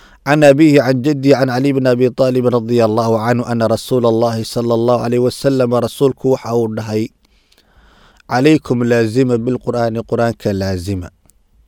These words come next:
Oo Qur'aanka barta, oo akhriya, oo ku dhaqma. "Fa innahu Qur'aanku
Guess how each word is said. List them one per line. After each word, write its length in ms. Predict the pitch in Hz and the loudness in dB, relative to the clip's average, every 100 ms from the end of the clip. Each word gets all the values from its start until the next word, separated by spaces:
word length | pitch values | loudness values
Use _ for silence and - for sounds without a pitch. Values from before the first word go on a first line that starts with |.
| _ 92 | _ -14
Oo 80 | 92 | -6
Qur'aanka 400 | 110 123 - 117 | -2 -2 -2 -2
barta, 400 | 113 123 - 82 - - | 0 0 -2 -14 -14 -8
oo 140 | 104 98 | -6 -6
akhriya, 440 | - 107 117 110 | -6 -4 0 0
oo 120 | 104 98 | -2 -8
ku 140 | 147 | -6
dhaqma. 380 | 110 110 87 78 _ _ _ _ - - - _ - _ - | -8 -8 -10 -16 _ _ _ _ -20 -20 -20 _ -20 _ -10
"Fa 140 | - | 2
innahu 300 | 160 165 143 135 | 2 4 4 4
Qur'aanku 500 | - 139 147 131 | 4 6 6 4